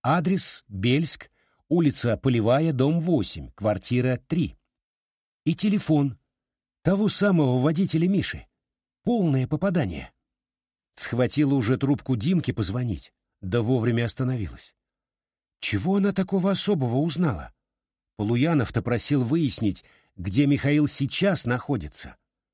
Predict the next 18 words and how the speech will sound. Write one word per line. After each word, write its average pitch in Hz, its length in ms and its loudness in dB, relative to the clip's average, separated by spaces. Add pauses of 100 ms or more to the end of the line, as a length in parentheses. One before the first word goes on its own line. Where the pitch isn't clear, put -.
(380)
Но 113 200 0
всё - 160 0
равно 117 280 2
приятно. - 560 -4 (480)
Ухватилась 120 680 2
за 107 120 0
соломинку, 123 680 0 (240)
а 104 100 0
в 123 100 4
итоге 117 360 2
вышла 113 380 0
именно 135 680 2
на 120 160 2
того 123 260 0
человека. 120 600 -6 (1900)
Стала 196 420 0
дальше 160 360 2
читать. 117 520 -2